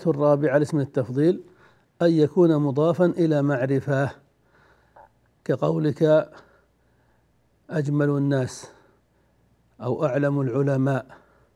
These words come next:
أو "أكبر إخوته". <clears throat> وحكم اسم التفضيل فيه أنه يجوز فيه الوجهان، أن يطابق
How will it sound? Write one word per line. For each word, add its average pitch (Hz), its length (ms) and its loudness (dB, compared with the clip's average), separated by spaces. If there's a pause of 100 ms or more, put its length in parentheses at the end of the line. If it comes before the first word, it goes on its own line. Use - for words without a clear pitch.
(680)
أو 131 280 -4
"أكبر 143 500 0
إخوته". 135 720 -2 (1800)
<clears throat> - 300 -2 (1500)
وحكم 170 360 0
اسم 156 200 0
التفضيل 143 640 0
فيه 156 380 0 (140)
أنه 160 420 2
يجوز 147 380 0
فيه 180 600 0 (100)
الوجهان، 139 760 0 (1400)
أن 143 120 0
يطابق 170 720 0